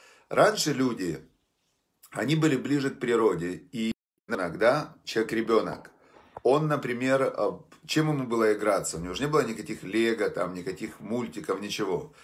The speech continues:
И он наблюдал за вороном, и он наблюдал за птенцами орла,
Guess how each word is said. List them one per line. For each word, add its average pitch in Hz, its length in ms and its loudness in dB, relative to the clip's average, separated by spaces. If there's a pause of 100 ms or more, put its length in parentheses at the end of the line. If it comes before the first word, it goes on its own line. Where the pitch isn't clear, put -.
(240)
И 120 60 4
он 202 160 4
наблюдал 143 500 2
за 113 140 2
вороном, 110 680 0
и 104 60 -4
он 160 140 0
наблюдал 127 540 0
за 104 580 2 (260)
птенцами 123 560 0
орла, 101 560 4